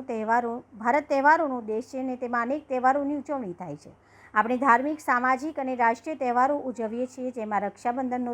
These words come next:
તહેવાર આવે છે. રક્ષાબંધન એટલે ભાઈ બહેનનો તહેવાર,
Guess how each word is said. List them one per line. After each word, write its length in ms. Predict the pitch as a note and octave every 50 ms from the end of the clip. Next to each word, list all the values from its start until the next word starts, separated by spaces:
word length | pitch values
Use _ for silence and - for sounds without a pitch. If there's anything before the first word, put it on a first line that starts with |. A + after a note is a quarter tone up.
| A#3
તહેવાર 300 | A3+ A3 G#3+ G3+ A3 G#3+
આવે 240 | G3+ G3 F#3+ G#3 G#3+
છે. 200 | - - A#3 A#3 - _ _ _ - - - -
રક્ષાબંધન 680 | A#3 A#3 A#3 - - D#4+ D#4 E4 E4 D#4+ E4+ D#4+ D#4 D4+
એટલે 180 | C#4 D4 D4
ભાઈ 300 | C4+ D4 B3+ A#3+ B3+ C4+ B3
બહેનનો 320 | C4 C4 B3+ B3+ B3+ B3+
તહેવાર, 340 | B3 - A3+ A3 A3+ A#3 B3